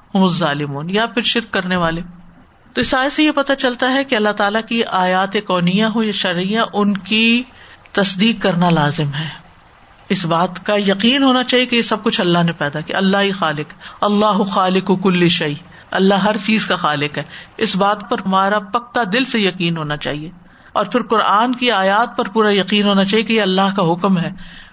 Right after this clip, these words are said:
کوئی اپنے پاس سے نہیں بتا رہا، کیونکہ بہت دفعہ لوگ کیئرلیسلی بات کرتے ہیں، یہ تو مولویوں نے خود سے ہی باتیں گھڑ لی ہیں، کوئی نہیں قرآن میں لکھا ہوا، حالانکہ وہ بات صاف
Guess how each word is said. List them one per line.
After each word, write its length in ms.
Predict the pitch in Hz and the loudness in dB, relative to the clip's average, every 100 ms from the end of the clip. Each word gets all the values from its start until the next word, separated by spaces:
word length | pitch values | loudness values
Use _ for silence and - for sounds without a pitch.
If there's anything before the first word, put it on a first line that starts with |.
| - | -4
کوئی 120 | 226 | 0
اپنے 220 | 196 208 214 | 0 2 2
پاس 300 | 196 180 - | 2 0 -2
سے 60 | |
نہیں 140 | 180 180 | -4 -4
بتا 300 | 165 160 147 | -4 -2 -4
رہا، 80 | |
کیونکہ 260 | 160 226 233 | -4 -6 -2
بہت 260 | 214 233 233 | 0 0 0
دفعہ 180 | 240 | 0
لوگ 180 | 240 226 220 - - | 0 0 -2 -14 0
کیئرلیسلی 540 | 247 254 233 - 240 | 2 2 0 0 -2
بات 340 | 185 190 196 | 0 0 0
کرتے 260 | 208 202 220 | -4 -4 -4
ہیں، 80 | 226 - - - - | -6 -10 -18 -12 -4
یہ 140 | 285 | -2
تو 100 | 294 | 0
مولویوں 460 | 254 233 240 247 254 | 0 0 0 -2 0
نے 100 | 247 | -2
خود 220 | 233 240 | -2 -6
سے 180 | - 254 | -4 -4
ہی 160 | 226 220 | -2 0
باتیں 300 | 185 180 196 | -2 0 -2
گھڑ 140 | 165 170 | 0 0
لی 220 | 170 175 | -2 -4
ہیں، 160 | 170 - - - - | -6 -8 -18 -20 -12
کوئی 180 | - 226 | 0 2
نہیں 140 | 220 220 | 2 0
قرآن 340 | 202 170 185 | 0 0 0
میں 100 | 185 | -2
لکھا 300 | 175 175 190 | -2 -2 -2
ہوا، 140 | 190 | 0
حالانکہ 320 | 214 247 254 254 | 0 -2 -2 0
وہ 40 | |
بات 240 | 226 226 | 0 0
صاف 240 | - 254 | 0 -2